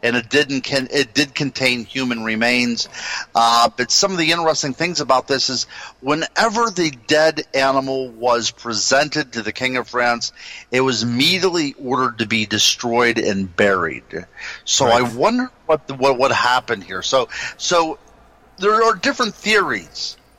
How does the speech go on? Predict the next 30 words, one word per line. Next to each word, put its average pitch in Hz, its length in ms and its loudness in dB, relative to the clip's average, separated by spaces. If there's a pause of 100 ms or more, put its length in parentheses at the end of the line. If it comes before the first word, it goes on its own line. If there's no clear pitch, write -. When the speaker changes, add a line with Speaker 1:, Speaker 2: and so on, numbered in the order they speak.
(340)
Speaker 1:
that 127 340 0
come 147 220 0
into 117 160 -4
play 113 300 0
at 101 100 -6
this 95 160 -6
point 82 300 -18 (580)
about 123 320 2
what 131 140 -2
this 117 180 -8
beast - 300 -6
may 110 100 -4
have 92 160 -6
been. 85 220 -8 (840)
Um, 117 300 2 (160)
could - 240 -4
it 208 60 4
have 160 160 -4
been, 151 340 -2 (320)
uh, - 320 -2
simply 165 460 0
an 123 100 -2
escaped, 147 680 0 (440)
uh, 110 520 4
hyena 147 520 0
from 107 280 -10
one 110 160 0
of 113 60 -4
the 107 60 -2
menageries? 104 880 -2